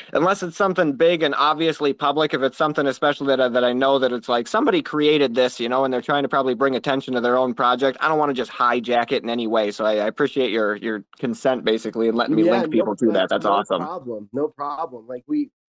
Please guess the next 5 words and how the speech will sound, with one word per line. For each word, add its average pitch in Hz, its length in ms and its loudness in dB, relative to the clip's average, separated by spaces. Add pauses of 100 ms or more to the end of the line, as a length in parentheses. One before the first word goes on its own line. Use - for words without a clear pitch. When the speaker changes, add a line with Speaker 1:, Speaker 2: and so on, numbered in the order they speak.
(280)
Speaker 2:
uh, 180 100 2 (420)
design, 165 480 0
like, 156 200 -4 (560)
everything 190 680 0
as 139 240 -6